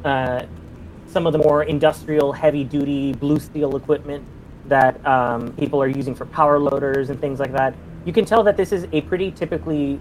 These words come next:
large cargo hold, and most likely not the other one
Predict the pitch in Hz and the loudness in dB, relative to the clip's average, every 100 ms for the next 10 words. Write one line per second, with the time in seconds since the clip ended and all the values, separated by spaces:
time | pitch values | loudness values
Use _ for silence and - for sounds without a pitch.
0 | 139 127 156 180 127 127 - - 165 151 | -6 4 8 8 8 -2 -12 4 6 6
1 | 127 131 120 131 - - - 151 156 190 | 2 2 0 -2 -8 -18 -6 0 2 2
2 | 220 185 190 170 151 165 143 127 131 | 2 0 0 0 0 2 0 0 -6